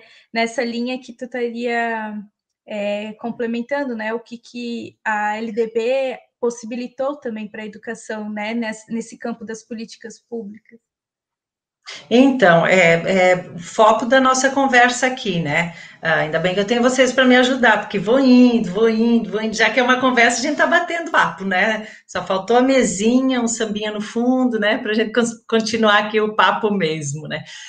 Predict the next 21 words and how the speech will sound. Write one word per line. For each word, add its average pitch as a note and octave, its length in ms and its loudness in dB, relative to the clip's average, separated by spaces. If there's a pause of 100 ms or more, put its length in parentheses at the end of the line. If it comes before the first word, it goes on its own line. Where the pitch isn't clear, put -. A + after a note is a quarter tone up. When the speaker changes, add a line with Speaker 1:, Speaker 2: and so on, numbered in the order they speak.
(160)
Speaker 2:
Ah, F#3+ 420 6 (140)
então, A#3 420 2 (300)
mas, G3 460 0
ah, G3 460 4
tem A3+ 180 2
tudo B3+ 180 -4
a D#4 40 2
ver B3+ 200 0
com C4 80 -2
essa C4 180 -2
ideia, G#3+ 520 2
com G3 140 -6
essa, F#3+ 640 0
essa D#3+ 540 -6 (220)
intenção G3+ 720 -2
de F3 380 -8
conversarmos F3+ 1040 0
a F3+ 80 2
respeito F#3 640 -6
da F3+ 360 0
descentralidade, F3+ 1400 0